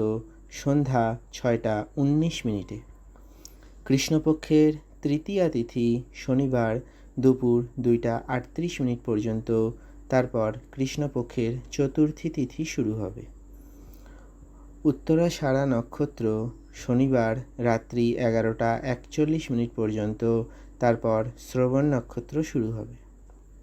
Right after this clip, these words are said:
যাত্রা অশুভ পূর্ব দিকে। ব্রহ্মযোগ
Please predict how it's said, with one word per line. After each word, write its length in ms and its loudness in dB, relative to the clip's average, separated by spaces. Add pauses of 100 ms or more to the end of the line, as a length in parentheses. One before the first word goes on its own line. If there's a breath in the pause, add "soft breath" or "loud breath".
(1040 soft breath)
যাত্রা 400 4 (120)
অশুভ 420 0 (500)
পূর্ব 240 4 (100)
দিকে। 300 -4 (1700 soft breath)
ব্রহ্মযোগ 800 4